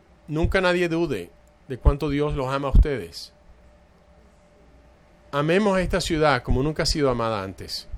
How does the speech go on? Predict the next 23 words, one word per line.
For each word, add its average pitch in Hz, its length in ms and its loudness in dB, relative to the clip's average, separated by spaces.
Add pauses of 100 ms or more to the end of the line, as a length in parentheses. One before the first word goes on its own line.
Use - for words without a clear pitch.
(720)
Demos 156 380 4
parte 185 300 6
de 170 100 2
nuestra 147 320 2
vida 139 340 -2
todos 175 280 2
los 160 140 4
días 120 520 0 (720)
para 131 180 2
que 139 100 0
la 123 120 0
gente 175 320 0
entienda 160 680 0 (480)
que 123 220 -4 (560)
ese 143 260 4
pedazo 147 640 6
de 123 80 0
amor 123 320 2
vino 127 280 4
de 113 100 0
Dios. 104 400 -4 (1500)
Demos 185 320 -2
ese, 185 340 0